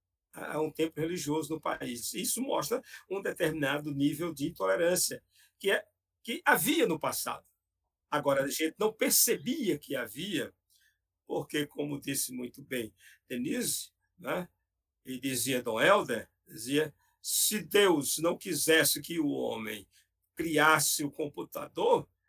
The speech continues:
não daria a ele a inteligência para criar o computador, assim como algum deu a inteligência <laughs> para criar o computador,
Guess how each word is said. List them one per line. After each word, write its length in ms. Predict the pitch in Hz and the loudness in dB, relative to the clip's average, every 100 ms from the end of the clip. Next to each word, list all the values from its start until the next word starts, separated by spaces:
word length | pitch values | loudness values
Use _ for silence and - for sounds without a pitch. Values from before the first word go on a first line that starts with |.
| _ | _
não 180 | - 220 | -2 0
daria 560 | 226 175 147 151 180 156 | 2 2 2 2 2 4
a 40 | |
ele 540 | 147 160 208 233 285 285 _ - _ _ | 4 6 6 6 0 -6 _ -20 _ _
a 120 | 156 | 0
inteligência 800 | 160 156 147 135 143 156 - - | 2 2 2 2 2 2 4 2
para 200 | - 440 | 0 -2
criar 340 | 508 508 302 175 | -2 0 2 2
o 80 | |
computador, 720 | 185 254 302 - 480 254 294 - _ _ - | 0 -2 0 -2 -2 -2 -2 -6 _ _ -4
assim 420 | 156 - 165 226 | 0 0 0 -2
como 360 | - 170 190 349 | -2 -2 -2 -2
algum 420 | - 170 139 220 269 | 0 0 -2 -2 0
deu 140 | 175 | 2
a 60 | 165 | 2
inteligência 800 | 160 156 156 - 143 214 - 415 | 2 0 0 0 2 0 0 -2
<laughs> 40 | |
para 200 | 330 175 | -2 -4
criar 300 | 208 165 370 | 0 0 2
o 100 | 370 | 0
computador, 760 | 294 - 226 - 123 175 180 | -2 -4 -8 -8 -6 -2 -2